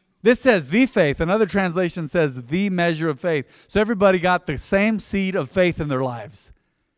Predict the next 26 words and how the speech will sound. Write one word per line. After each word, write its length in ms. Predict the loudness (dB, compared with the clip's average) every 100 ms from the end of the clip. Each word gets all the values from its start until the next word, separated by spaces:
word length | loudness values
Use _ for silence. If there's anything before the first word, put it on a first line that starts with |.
| _
Isn't 140 | -4
that 160 | -4 -2
crazy? 500 | -4 -4 -4 -8 -8 _ _ _ _
Even 280 | 0 2 4
your 140 | 4 2
faith 380 | 4 2 2
was 180 | -2 -4
a 60 | -4
gift. 520 | 0 0 0 -6 -14 -20 _ _ _
We 120 | -4
can't 240 | -2 -2 0
get 120 | 2
all 140 | 2
proud 320 | 2 2 2
and 80 | 0
go, 100 | -4
"Man, 240 | -4 -6 -4
I'm 180 | -6 -6
awesome, 440 | -4 -4 -6 -6
man. 220 | -2 -2
I 140 | -2 -4
just 260 | -8 -8
believe. 340 | -6 -4 -2 0
I 120 | 0
have 160 | -2
a, 100 | -4